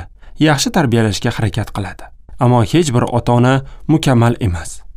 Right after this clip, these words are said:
Farzandlar ota-onalari ularga qilgan xatolarni kelajakda o'z farzandlarida takrorlamaslikka urinadi. Ammo ba'zida shunday bo'ladiki, bir xato keyingi avlodda yana takrorlanadi. Bunga misol qilib payg'ambar Elah va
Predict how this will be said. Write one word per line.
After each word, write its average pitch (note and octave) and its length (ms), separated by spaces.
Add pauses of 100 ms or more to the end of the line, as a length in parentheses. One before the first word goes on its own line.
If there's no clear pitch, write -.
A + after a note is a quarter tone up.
(200)
Farzandlar E3+ 440
ota-onalari D3+ 560
ularga C3 440
qilgan C#3+ 340
xatolarni B2 580 (320)
kelajakda D#3 540 (100)
o'z F#3+ 200
farzandlarida A#2+ 680 (340)
takrorlamaslikka C3+ 920
urinadi. F#2+ 480 (400)
Ammo A2 320
ba'zida A#2 400 (240)
shunday C#3 320
bo'ladiki, C3 560 (500)
bir F3+ 140
xato E3+ 320
keyingi D#3 380 (100)
avlodda A#2 460 (340)
yana D3+ 240
takrorlanadi. F2+ 720 (260)
Bunga C3 300
misol D#3 320
qilib D#3 220 (340)
payg'ambar D3+ 560
Elah C3 280 (140)
va B2+ 220